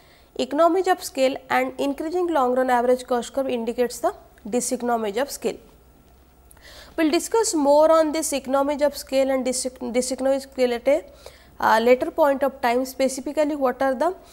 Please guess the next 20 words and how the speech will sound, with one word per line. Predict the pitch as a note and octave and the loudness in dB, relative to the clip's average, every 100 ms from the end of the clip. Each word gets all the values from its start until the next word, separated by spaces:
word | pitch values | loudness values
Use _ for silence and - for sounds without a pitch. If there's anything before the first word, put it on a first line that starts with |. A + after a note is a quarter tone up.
| - - - | -20 -20 -10
economies | A#3+ B3+ C#4+ C#4+ D4+ | -8 0 2 2 0
of | D4 C#4+ | 0 0
scale, | - - A#3+ C4 | -4 -2 0 0
different | C4 C4 D4 C4+ | -2 -2 -2 0
type | B3 B3 B3+ | 0 0 0
of | D4 | -2
economies | B3+ B3 B3+ B3 | -4 -4 -2 0
of | B3+ B3+ | -2 -2
scale, | - C4 | -2 -2
and | D4 C#4+ | 0 0
what | B3+ C4+ | -2 -2
are | |
the | C4+ | 0
different | B3+ B3 B3 B3+ B3 | 0 0 -2 -4 -2
type | G#3+ A3 | -2 -2
of | F#3+ F4+ - _ - | -2 -4 -6 _ -10
diseconomies | A3 A#3+ B3+ A#3+ B3 A#3 A3+ | -4 -2 -2 -4 -2 0 -2
of | G3+ | -4
scale. | - G#3+ - - - - - - | -8 -8 -8 -18 -20 -20 -20 2
how | C#4+ | 4